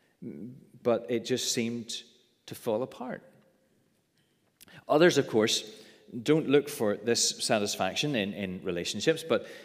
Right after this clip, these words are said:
in different places. It's, it's career, or it's,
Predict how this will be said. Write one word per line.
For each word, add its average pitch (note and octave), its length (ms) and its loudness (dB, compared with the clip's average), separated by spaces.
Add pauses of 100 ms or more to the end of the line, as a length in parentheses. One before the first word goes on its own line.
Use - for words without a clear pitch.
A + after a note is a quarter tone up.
in B2+ 120 0
different C3 360 2
places. B2 420 -2
It's, G2+ 160 -2
it's G#2+ 180 -4
career, F3+ 640 0
or F2+ 120 2
it's, - 260 -4